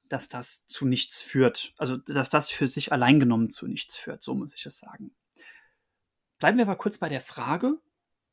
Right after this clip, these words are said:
ob du denn überhaupt am besten immer alles sofort erledigen solltest, ob dieser Tipp überhaupt denn als eines von vielen Puzzleteilen überhaupt ein guter Tipp ist. Wie gesagt, ich war davon beeindruckt,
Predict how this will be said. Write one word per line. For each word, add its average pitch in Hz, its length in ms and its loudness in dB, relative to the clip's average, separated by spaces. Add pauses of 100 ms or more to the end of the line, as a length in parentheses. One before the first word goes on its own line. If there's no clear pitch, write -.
(340)
ob 233 200 0
du 151 100 -2
denn 123 220 2
überhaupt 117 520 -4
am 123 100 -2
besten - 380 -6
immer 127 220 -2
alles 131 200 -8
sofort - 360 -10
erledigen 139 360 -10
solltest, - 400 -10
ob - 160 0
dieser 156 300 -2
Tipp - 260 2
überhaupt - 380 -4
denn 139 180 2 (400)
als - 360 -2
eines 175 360 0
von 127 200 -2
vielen 165 420 0
Puzzleteilen 160 800 -2
überhaupt 139 380 -4
ein 135 200 -4 (180)
guter 139 260 -4
Tipp - 200 -16
ist. - 300 -20 (1400)
Wie 160 80 -4
gesagt, 147 340 2
ich - 140 -4
war 127 120 0
davon 127 360 -4
beeindruckt, 143 640 -2